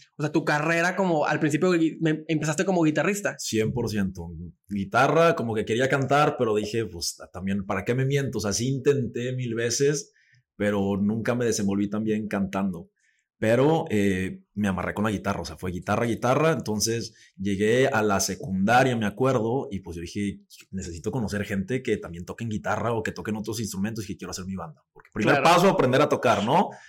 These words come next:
Speaker 2: Y me metí ahí, hice dos, tres amigos que sí, hicimos nuestra primera banda, y así fue, yo creo que hasta los, que habrá sido? Dieciocho años que estuve de una banda en otra banda, tres bandas,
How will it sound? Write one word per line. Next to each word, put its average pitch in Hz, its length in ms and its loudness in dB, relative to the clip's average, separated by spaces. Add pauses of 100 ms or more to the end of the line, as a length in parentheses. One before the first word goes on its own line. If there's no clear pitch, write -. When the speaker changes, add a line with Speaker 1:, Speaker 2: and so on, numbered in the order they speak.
(220)
Speaker 2:
Y 107 120 -6
me 110 100 -4
metí 101 240 0
ahí, 180 400 4
hice 160 120 2
dos, 147 160 4
tres 143 160 2
amigos 175 480 0
que 123 120 0
sí, 151 220 2
hicimos 135 220 0
nuestra 120 220 -2
primera 113 280 0
banda, 156 440 2 (400)
y 104 100 -2
así 104 220 -2
fue, 110 260 0
yo 123 120 0
creo 117 160 -4
que 123 100 -2
hasta 113 220 -4
los, 95 720 -8 (280)
que - 80 -14
habrá 87 180 -10
sido? 104 260 -4
Dieciocho 98 500 -6
años 110 160 -4
que 95 80 -10
estuve 104 240 -4
de 101 80 -2
una 104 180 -2
banda 110 320 -2
en 107 100 -6
otra 98 200 -6
banda, 107 340 -4
tres 101 200 -6
bandas, 117 420 -2